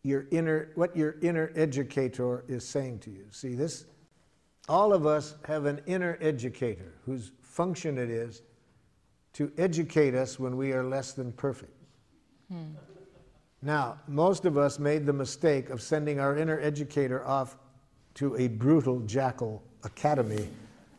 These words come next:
Speaker 1: for inner educators. And so I'm,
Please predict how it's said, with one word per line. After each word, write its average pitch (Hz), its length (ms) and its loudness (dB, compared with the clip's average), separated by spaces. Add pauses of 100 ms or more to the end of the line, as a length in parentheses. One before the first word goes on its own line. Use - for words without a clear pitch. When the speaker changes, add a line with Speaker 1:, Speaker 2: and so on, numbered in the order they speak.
(100)
Speaker 1:
for 127 200 -2
inner 131 300 2
educators. 113 800 -4 (2000)
And 131 200 -4
so 135 520 4 (360)
I'm, 135 240 -4